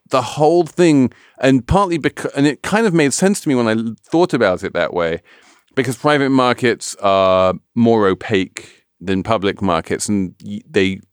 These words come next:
rely more on who you know and personal connections in the way that all opaque markets do. And so the need for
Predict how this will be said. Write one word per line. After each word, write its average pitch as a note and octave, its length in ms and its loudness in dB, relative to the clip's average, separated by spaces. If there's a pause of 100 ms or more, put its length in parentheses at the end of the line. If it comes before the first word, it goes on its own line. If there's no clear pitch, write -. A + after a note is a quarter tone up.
(260)
rely A2+ 540 2
more F#2+ 540 2
on E2+ 420 -4 (360)
who A#2 100 0
you G#2 240 2
know F2 640 2
and E2+ 320 -4
personal F#2 360 0
connections E2 680 -2
in E2+ 80 0
the E2+ 40 0
way E2 120 0
that D#2 80 -2
all G#2+ 240 2
opaque D#2+ 320 -2
markets C2+ 440 -8
do. A1 320 -6 (580)
And G2+ 540 -2 (420)
so G2 600 2 (300)
the G2 480 0
need G2+ 480 0
for E2+ 680 2